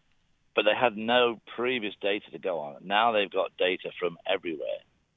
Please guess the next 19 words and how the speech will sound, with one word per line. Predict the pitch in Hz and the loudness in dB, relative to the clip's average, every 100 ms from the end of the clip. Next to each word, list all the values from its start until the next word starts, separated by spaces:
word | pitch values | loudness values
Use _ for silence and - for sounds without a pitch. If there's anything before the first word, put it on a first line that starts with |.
| _ - | _ -4
Uh, | 80 80 | 2 2
they | 82 | 2
have | 90 87 | 2 2
a | |
new | 85 95 101 | 2 2 2
car | - 78 78 80 | 2 4 4 2
and | 82 | 0
they | 82 | -4
have | 85 80 | -2 -2
another | 80 82 85 | 0 0 -2
new | 87 87 90 85 | 0 2 4 4
engine. | 85 73 76 | 0 -4 -8
They've | 80 | -6
got | 76 | -4
the | 78 | -2
latest | 78 82 - - | 0 -2 -2 0
Ferrari | 101 95 92 82 | 4 4 4 2
engine, | 82 76 90 | -4 -6 -12
which | 85 | -10